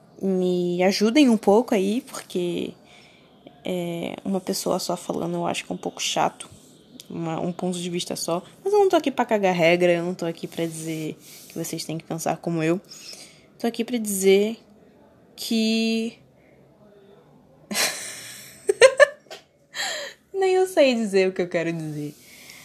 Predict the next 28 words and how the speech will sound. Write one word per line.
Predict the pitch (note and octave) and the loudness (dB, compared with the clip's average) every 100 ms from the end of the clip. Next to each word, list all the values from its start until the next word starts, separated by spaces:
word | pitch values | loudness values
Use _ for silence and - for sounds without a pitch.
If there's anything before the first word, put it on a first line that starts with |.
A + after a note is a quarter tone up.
| - | -12
Mas | - G#3+ C4 | -2 2 4
enfim, | E4 - D3+ D#3 _ _ _ _ - - - | 2 0 -8 -10 _ _ _ _ -20 -20 -10
é | - | -8
só | G#3 A3+ A#3 | 0 2 2
pra | B3 A#3+ | 2 0
explicar | A3+ - G#3+ - F3 | 0 -4 -4 0 0
um, | F3 E3+ F#3+ G3+ - - | 0 -4 -8 -12 -20 -10
o, | F#3 F3 E3 D#3+ F3+ F3+ _ G#3 - _ - | -4 -4 -4 -6 -10 -14 _ -20 -20 _ -18
o | |
fato | - - F3+ F3+ | -4 2 2 2
de | F3+ | 0
eu | F3 | -2
estar | F#3 - F3 | -2 -4 -4
aqui | F#3 - F3 | -4 -6 -4
hoje, | E3 F3+ A#3 D4 - - - - | -2 -2 -2 -6 -10 -14 -16 -6
gravando, | F#3 F3 F3 E3+ E3+ F#3+ D#4 - _ _ _ _ _ _ _ _ _ | -2 0 -2 -2 -2 -2 -4 -6 _ _ _ _ _ _ _ _ _
sendo | - - - F#3+ F#3+ F#3+ G3 - | -8 -8 -4 -2 0 -2 -4 -6
que | - G3+ G3 F#3+ F#3+ G3 | -10 -6 -4 -2 -4 -4
só | - | -6
tem | A3 B3+ A3 | -2 0 0
eu. | D#3+ - _ _ _ _ _ _ _ _ _ - | -2 -6 _ _ _ _ _ _ _ _ _ -2
Isso | A3+ A3 A#3+ | 0 0 0
me | A3 | 0
faz | A3 G#3+ | 2 2
pensar | G#3 G3 F#3 | 0 -2 0
sobre | F#3+ G3 | 0 0
muitas | F#3+ F#3+ F#3+ F3+ | 0 0 0 -4
coisas. | - - - - | -6 -8 -10 -16